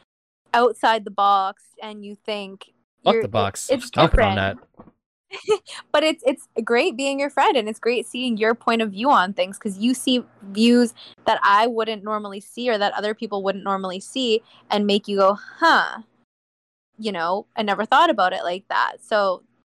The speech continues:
Speaker 1: you bring a lot of value into my life for sure.
Speaker 2: Oh, well, thank you. And, uh,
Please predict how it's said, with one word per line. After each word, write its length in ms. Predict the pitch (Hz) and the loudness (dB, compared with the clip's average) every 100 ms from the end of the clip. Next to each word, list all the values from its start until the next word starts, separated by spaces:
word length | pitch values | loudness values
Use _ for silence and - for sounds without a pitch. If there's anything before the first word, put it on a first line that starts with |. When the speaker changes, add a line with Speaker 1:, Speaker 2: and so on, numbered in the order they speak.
| _ _ | _ _
Speaker 1:
you 100 | 214 | -16
bring 180 | 226 403 | -10 -4
a 40 | 320 | 0
lot 160 | 302 | 0
of 60 | 226 | 0
value 340 | 208 285 247 | 0 0 -2
into 140 | 185 - | -8 -10
my 120 | - | -6
life 200 | - 254 - | -4 -4 -8
for 80 | - | -8
sure. 380 | - - - - _ | -2 -2 -2 -10 _
Speaker 2:
Oh, 80 | 294 | -12
well, 160 | 339 359 | -10 -6
thank 260 | 466 403 | -4 -6
you. 220 | 113 71 82 _ _ _ - | -10 -12 -16 _ _ _ -8
And, 240 | 139 131 | -6 -4
uh, 280 | 123 117 113 | -2 -2 -4